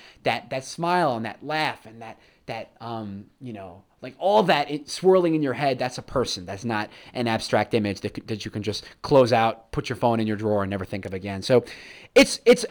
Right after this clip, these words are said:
I think it's really imperative for, for us to, to kinda get back to that, that, that way of connecting with each other. Um, you know, I,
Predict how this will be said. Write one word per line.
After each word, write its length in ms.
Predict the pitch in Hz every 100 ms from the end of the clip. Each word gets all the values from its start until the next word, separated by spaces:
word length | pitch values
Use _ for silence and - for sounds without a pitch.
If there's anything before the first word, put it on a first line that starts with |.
| -
I 80 |
think 160 | 202 185
it's 160 | 165 143
really 480 | 143 151 143 135 -
imperative 600 | 120 - 113 104 101 95
for, 480 | - 120 107 104 - _ -
for 240 | - 123
us 280 | 113 - - -
to, 460 | - 107 104 101 - - -
to 80 | -
kinda 180 | 175 175
get 200 | 156 -
back 280 | - 139 -
to 120 | 127
that, 320 | 110 98 87 _ _ -
that, 200 | 113 117
that 180 | 117 120
way 180 | 120
of 180 | 120 - - _ _ -
connecting 440 | 113 104 - 104
with 100 | 98
each 160 | 95 104
other. 320 | 95 90 92
Um, 400 | 107 104 98 92 - - _ - - _
you 80 | 139
know, 120 | 127
I, 400 | 131 139 135